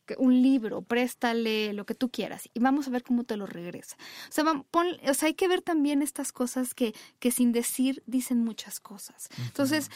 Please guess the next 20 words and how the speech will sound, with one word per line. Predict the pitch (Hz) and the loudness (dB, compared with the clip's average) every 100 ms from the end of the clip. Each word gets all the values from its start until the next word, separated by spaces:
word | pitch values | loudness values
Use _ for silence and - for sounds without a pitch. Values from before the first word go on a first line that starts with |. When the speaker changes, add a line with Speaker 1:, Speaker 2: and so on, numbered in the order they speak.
| - | -2
Speaker 1:
y | 285 | 2
no | 285 | 4
le | 330 | 2
pases | 359 330 339 330 | 2 0 0 -2
el, | 320 | -2
bueno, | 370 392 403 339 | 2 2 2 0
la | 311 | 0
verdad | 302 349 | -2 -4
es | - | 0
que | 370 | -2
es | 330 | 0
violento | 311 277 269 285 | 2 2 0 0
con | 262 | 0
los | 240 214 | 0 0
demás, | 226 254 247 | 0 0 0
pero | 214 214 | -6 -8
conmigo | 214 226 254 | -6 -4 -4
se | 254 | -6
porta | 247 214 - | -8 -10 -8
bien. | 226 220 233 | -6 -6 -8